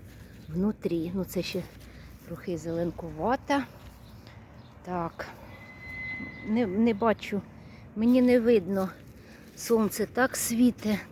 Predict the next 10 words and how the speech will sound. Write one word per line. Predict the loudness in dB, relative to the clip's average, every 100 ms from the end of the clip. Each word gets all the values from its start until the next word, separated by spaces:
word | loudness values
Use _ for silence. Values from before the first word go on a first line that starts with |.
| -12
таке | -4 2 4
ярке | 6 4 2 -2
сонце. | -2 0 2 2 0 0
Ну, | 0
ось | 0
отак | -2 0 0
зайду | 2 0 0 -4
з |
цієї | -2 0 2
сторони. | 0 -2 0 2 0